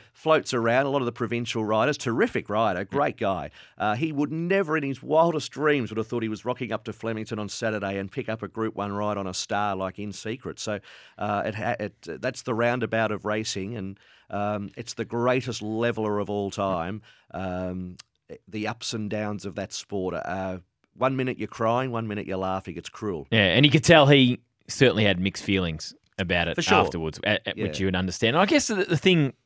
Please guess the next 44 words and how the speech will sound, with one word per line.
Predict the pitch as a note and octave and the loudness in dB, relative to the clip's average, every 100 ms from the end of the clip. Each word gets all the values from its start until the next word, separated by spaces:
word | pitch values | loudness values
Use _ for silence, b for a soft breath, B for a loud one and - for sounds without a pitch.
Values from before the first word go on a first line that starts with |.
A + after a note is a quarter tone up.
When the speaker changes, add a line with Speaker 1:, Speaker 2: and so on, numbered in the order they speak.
| _ _ - | _ _ -2
Speaker 2:
being | C3+ B2 A2 | 4 6 4
a | |
caller | - C#3 D3 A2 | 2 4 6 4
for | - | 4
you | G#2+ G#2 | 4 4
as | F#2+ | 4
well, | A#2+ | 4
I | C3+ | 4
mean, | D#3 | 2
I | D3 | 2
guess | F#3 | 4
in, | D#3+ C3+ B B B B - | 4 2 B B B B 2
in | F#3 | 2
footy, | - F3+ G3 | 6 6 6
for | - D3 | 8 6
example, | A#2 B2+ C3+ C#3 A#2+ | 8 8 8 6 4
or, | A#2 G#2+ G#2 | 4 4 2
or | G#2+ F#2 | -2 -2
cricket, | - C#3 C3 | 0 2 2
we | B2 | 0
get | E3 | 0
a | D#3 | 0
big | A#2+ A#2 | 0 0
injury | B2+ A#2+ | 0 2
and | A#2 | 2
everything | F3 D3 D#2 | 0 -4 -6
stops | - - A#2 - - _ | -2 0 0 -4 -18 _
and | G#2 G2+ | -4 -2
you | G2 | -2
can | G2+ F#2 | -4 -6
sort | G2+ G#2 | -2 -2
Speaker 1:
Yeah. | |
Speaker 2:
of | F2 - _ - | -2 -6 _ -4
take | A2+ G#2+ | -2 -2
some | G2 | -6
time, | - A#2+ B2+ | -2 -2 2
but | B2+ - _ | 0 -2 _
you | - G#3 | -10 -8
have | - | -6
to | |
keep | - G2+ | -4 -4
calling | F#2 E2+ | -2 -6
the | C#2+ | -4
race. | E2 - - | -6 -6 -10